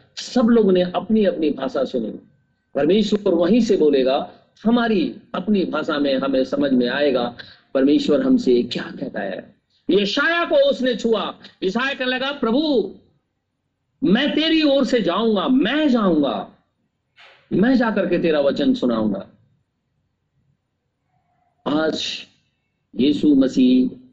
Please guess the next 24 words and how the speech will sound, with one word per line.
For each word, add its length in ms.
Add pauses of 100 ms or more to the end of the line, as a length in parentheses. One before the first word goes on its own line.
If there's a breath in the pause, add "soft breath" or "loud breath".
आने 240
वाला 440
है। 180 (1300)
सब 680
कुछ 260 (1000)
हमें 300
तैयारी 520
के 280
साथ 560
करना 420
है। 280 (1160)
हमारे 220
दिए 260
में 180
तेल 220
होने 340
चाहिए। 340 (1800)
अगर 220
हमारे 440
दिए 360
में 220
तेल 300
नहीं 460
है, 260